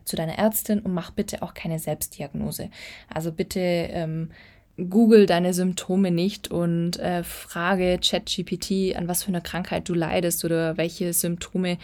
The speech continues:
ähm, auf welche hormonelle Disbalance zurückzuführen ist, sondern geh das Problem richtig an, also schreib einfach alles auf, geh damit zu deinem behandelnden Arzt und deiner Ärztin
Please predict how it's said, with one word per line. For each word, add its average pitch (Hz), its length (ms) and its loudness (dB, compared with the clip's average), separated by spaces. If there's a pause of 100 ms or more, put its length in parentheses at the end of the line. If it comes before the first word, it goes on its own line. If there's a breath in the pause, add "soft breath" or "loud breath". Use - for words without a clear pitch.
(440 loud breath)
ähm, 170 540 0 (220)
auf 175 220 -2
welche 180 380 2
hormonelle 175 580 2
Disbalance 165 600 0
zurückzuführen 185 640 -2
ist, 170 220 -4 (340 loud breath)
sondern 165 840 -2
geh 170 140 2
das 175 120 0
Problem 175 540 0
richtig 202 540 4
an, 190 300 6
also 160 260 0
schreib 180 520 0
einfach 170 340 0
alles 160 320 0
auf, 233 400 2
geh 170 120 -4
damit 170 240 -2
zu 175 100 -6
deinem 165 240 -2
behandelnden 170 560 -4
Arzt 208 360 2
und - 100 -4
deiner 165 240 -6
Ärztin 170 500 -6